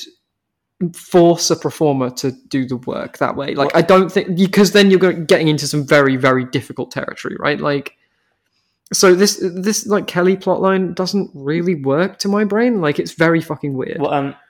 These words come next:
Speaker 2: Kelly, he also, uh, so he, he's angry at, um, at the big shot porn man because apparently big shot porn man stole his idea of you do porn, but it's, like, in real situations. And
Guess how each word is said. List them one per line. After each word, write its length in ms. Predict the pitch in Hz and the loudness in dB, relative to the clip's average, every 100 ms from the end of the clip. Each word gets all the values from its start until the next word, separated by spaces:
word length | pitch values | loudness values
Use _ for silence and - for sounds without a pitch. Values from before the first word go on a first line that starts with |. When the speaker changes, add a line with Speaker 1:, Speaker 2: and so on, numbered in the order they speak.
| - | -12
Speaker 2:
Kelly, 380 | - 170 165 147 | -4 -2 -2 -6
he 160 | 135 | -4
also, 500 | 143 135 139 120 113 - _ _ _ - | -4 -4 -4 -4 -6 -10 _ _ _ -14
uh, 60 | 170 | -10
so 120 | 170 | -8
he, 180 | 185 185 | -8 -6
he's 200 | 190 180 | -6 -4
angry 360 | 160 147 143 | -4 -2 0
at, 160 | 127 - | -2 -4
um, 380 | 123 110 107 - 156 | -4 -4 -6 -10 -8
at 260 | 117 - | -8 -8
the 180 | 123 - _ 135 | -10 -10 _ -8
big 180 | 127 117 | -6 -6
shot 380 | - 113 98 - | -6 -6 -6 -10
porn 320 | 117 98 90 | -8 -8 -8
man 300 | 85 82 87 _ _ - _ _ - | -10 -12 -14 _ _ -20 _ _ -14
because 300 | 127 117 110 | -6 -4 -4
apparently 360 | 127 123 135 113 - - | -2 -2 -2 -6 -8 -8
big 140 | 123 | -6
shot 280 | - 120 - | -4 -6 -4
porn 240 | 131 123 | -4 -2
man 240 | 120 113 113 | -2 -2 -4
stole 380 | - 135 156 | -6 -6 -4
his 180 | 127 123 | -4 -6
idea 440 | 123 110 127 92 85 - _ _ | -8 -6 -6 -8 -12 -20 _ _
of 360 | 104 101 95 - _ _ | -8 -6 -8 -12 _ _
you 100 | 127 | -6
do 160 | 127 165 | -2 -2
porn, 460 | 160 156 120 95 | -2 -2 -2 -4
but 80 | 92 | -6
it's, 120 | 113 | -8
like, 140 | 131 113 | -8 -8
in 160 | 107 | -8
real 300 | 92 151 123 | -4 -2 -2
situations. 800 | 101 - - 110 101 - 80 80 - - | -4 -10 -10 -8 -8 -12 -18 -20 -20 -12
And 260 | 151 147 | -10 -10